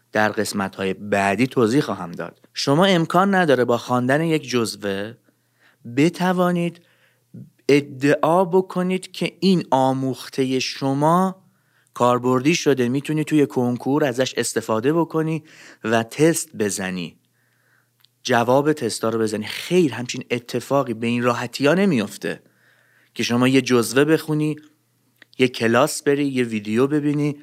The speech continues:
و بتونی بگی من یاد گرفتم و می‌تونم از این دانستم استفاده بکنم و کاربردیش بکنم. بله، مرحله اول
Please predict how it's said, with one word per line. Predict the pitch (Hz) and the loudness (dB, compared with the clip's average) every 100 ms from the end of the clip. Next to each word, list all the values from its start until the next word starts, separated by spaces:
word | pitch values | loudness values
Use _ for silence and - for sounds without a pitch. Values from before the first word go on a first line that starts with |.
| - _ - _ | -18 _ -20 _
و | - 107 104 101 98 | -2 2 4 2 0
بتونی | 95 98 120 123 131 135 | -4 -2 -2 0 -2 -2
بگی | 127 127 131 | 2 0 2
من | 127 120 123 127 | 0 2 2 2
یاد | 110 113 131 - | 2 2 2 0
گرفتم | 139 135 - 131 131 | 0 0 -2 -4 -2
و | 117 | -2
می‌تونم | 110 113 127 131 123 127 127 _ _ _ _ _ _ _ _ - | -4 -6 -6 -2 0 0 -4 _ _ _ _ _ _ _ _ -4
از | 110 107 98 | -2 -2 -4
این | 123 123 95 - - 110 | -4 -4 -4 -10 -10 -2
دانستم | 107 107 107 107 - - 127 151 - | 0 2 2 0 -2 0 2 2 0
استفاده | 113 - 110 - 110 117 | -2 -2 -4 0 0 0
بکنم | 131 131 139 135 | -2 -2 -2 -2
و | |
کاربردیش | 127 98 90 90 - - | -4 -8 -8 -12 -12 -14
بکنم. | - - - _ _ _ _ _ - | -16 -20 -20 _ _ _ _ _ -6
بله، | 117 120 101 87 - _ | 0 2 2 -2 -10 _
مرحله | 104 107 104 95 95 92 90 87 - _ - | -2 0 0 0 -6 -6 -6 -10 -14 _ -2
اول | 120 120 123 123 160 190 208 | 0 0 -6 0 2 2 2